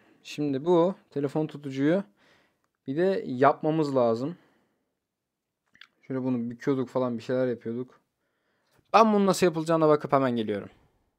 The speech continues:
Evet arkadaşlar, geri döndüm. Nasıl yapıldığını çözdüm.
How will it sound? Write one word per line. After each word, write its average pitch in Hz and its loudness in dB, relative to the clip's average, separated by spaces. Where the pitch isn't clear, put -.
Evet 190 0
arkadaşlar, 202 2
geri 190 4
döndüm. 185 0
Nasıl 196 2
yapıldığını 175 -2
çözdüm. 185 -2